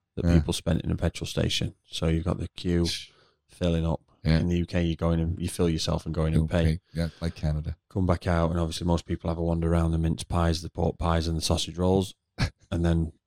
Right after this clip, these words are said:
Speaker 1: don't buy anything, then come out.
Speaker 2: <laughs>
Speaker 1: And then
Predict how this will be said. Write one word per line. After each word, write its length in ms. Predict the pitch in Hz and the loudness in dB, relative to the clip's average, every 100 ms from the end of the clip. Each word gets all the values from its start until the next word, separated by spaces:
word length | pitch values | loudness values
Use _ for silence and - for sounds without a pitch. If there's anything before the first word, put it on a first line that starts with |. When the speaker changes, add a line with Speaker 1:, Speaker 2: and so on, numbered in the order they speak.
| _ _ | _ _
Speaker 1:
don't 200 | - 87 | -2 0
buy 140 | 85 85 | 2 2
anything, 340 | 85 - 85 | 2 2 2
then 140 | 82 85 | 0 2
come 140 | 85 | 2
out. 180 | 92 - - - | 2 0 -6 -10
Speaker 2:
<laughs> 140 | - - 87 - - _ - - 104 - | -10 -10 -14 -12 -14 _ -16 -10 -12 -6
Speaker 1:
And 580 | 90 87 85 82 82 82 - | -2 0 2 2 2 -2 -6
then 320 | 95 92 87 | -2 2 2